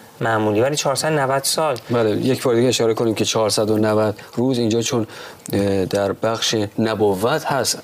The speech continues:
Speaker 2: این، اه، روزها رو بهش اشاره می‌کنه، همونطور که پیشتر هم، اه، توضیح دادیم، اه، در نبوت‌ها یک روز برابر با یک سال
Speaker 1: بله،
Speaker 2: است.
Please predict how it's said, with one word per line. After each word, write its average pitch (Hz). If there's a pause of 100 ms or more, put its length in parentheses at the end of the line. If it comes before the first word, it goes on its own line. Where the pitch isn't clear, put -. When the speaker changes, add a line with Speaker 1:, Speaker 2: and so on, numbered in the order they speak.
Speaker 2:
این، 113 (200)
اه، 104
روزها 107
رو 120
بهش 107
اشاره 104
می‌کنه، 113 (340)
همونطور 110
که 104
پیشتر 101
هم، 98 (600)
اه، 92
توضیح 101
دادیم، 123 (460)
اه، 95
در 120
نبوت‌ها 117 (180)
یک 107
روز 120
برابر 101
با 98 (140)
یک 95
سال -
Speaker 1:
بله، 117
Speaker 2:
است. -